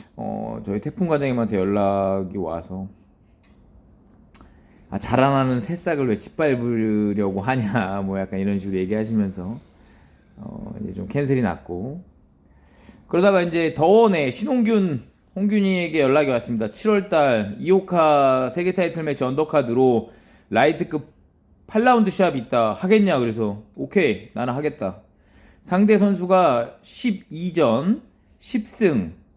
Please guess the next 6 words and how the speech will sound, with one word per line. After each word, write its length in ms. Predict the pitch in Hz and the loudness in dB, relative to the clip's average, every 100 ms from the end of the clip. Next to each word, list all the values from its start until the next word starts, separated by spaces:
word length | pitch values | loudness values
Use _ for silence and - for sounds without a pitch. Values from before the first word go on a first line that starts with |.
| _ | _
팔 300 | - 247 233 | -2 0 0
케어 440 | - 202 123 92 87 113 - | 2 4 4 0 -4 -12 -6
일 260 | 214 240 | -2 2
무 380 | 214 147 98 95 | 4 2 0 -4
일 220 | 190 233 | -2 0
패예요. 540 | 214 160 110 110 95 | 0 2 2 0 -2